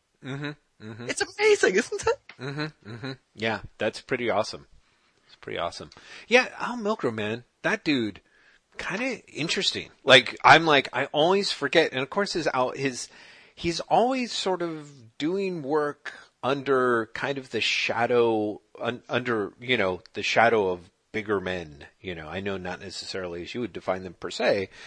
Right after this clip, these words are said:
Speaker 1: but, like, I remember even
Speaker 2: Hey, Jim Shooter's really tall.
Speaker 1: <laughs> I was talking about Jim Starlin, who, of course, Milgrom worked really closely with, and then, um, and then also feeling that,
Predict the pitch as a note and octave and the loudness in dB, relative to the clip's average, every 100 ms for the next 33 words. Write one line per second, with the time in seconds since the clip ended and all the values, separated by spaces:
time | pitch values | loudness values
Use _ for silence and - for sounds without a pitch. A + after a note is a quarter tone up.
0 | - - E3 D#3+ D3 - - F#3 F#3+ F3 | -20 -6 6 10 10 8 4 4 4 4
1 | E3+ D#3+ D3 C#3+ - D3 - - - C4 | 4 2 2 4 4 4 2 -2 0 2
2 | F3 D#3 C3+ C#3+ D3+ C3+ - B2 G2+ - | 4 4 2 4 4 4 4 6 4 0
3 | - - B3 - - - - - D3 F#3 | -8 6 10 10 6 -16 0 10 10 10
4 | - D3 C#3+ B2+ A#2+ G#2+ C3 A#2+ - - | 10 8 8 6 4 4 0 -2 0 6
5 | F3 F#3+ C3+ G2 G2 - B2 A2 G#2 - | 8 8 2 -2 -8 -8 -4 -2 -4 -8
6 | G#2 - G#2+ - G#2 G2+ G2+ G2+ F#2+ F#2 | -10 -4 -2 -4 -6 -6 -4 -6 -6 -10
7 | - - G2 F#2 E2+ - A2 A2+ - G2 | -10 -6 -4 -4 -6 -6 -4 -4 -4 -6
8 | D#2+ D#2+ D#2 - _ - - _ - G#2 | -6 -10 -12 -16 _ -20 -20 _ -4 -2
9 | G2+ G2+ G2 G2 F#2+ F#2 F2 _ G2 F#2 | 0 2 2 0 -2 -8 -14 _ -6 -4
10 | F2+ F2 E2 E2 _ - G#2+ G#2+ G#2 G2+ | -4 -6 -10 -18 _ -8 -4 -2 -2 -4
11 | G#2 A2 A2 F#2+ A#2 G#2+ G2 F#2 F2+ E2+ | -6 -4 -4 -6 -6 -6 -6 -8 -10 -12